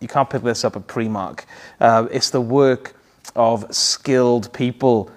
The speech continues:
like with the, the gel, the jewels and the gems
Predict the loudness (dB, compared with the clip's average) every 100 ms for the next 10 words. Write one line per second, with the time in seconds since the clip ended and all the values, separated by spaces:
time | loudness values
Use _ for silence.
0 | -2 0 2 0 -2 -4 -6 -6 -8 -2
1 | 2 4 4 0 -8 -4 0 2 4 2
2 | -2 -10 -8 -8 -6 -8 -2 -2 0 -4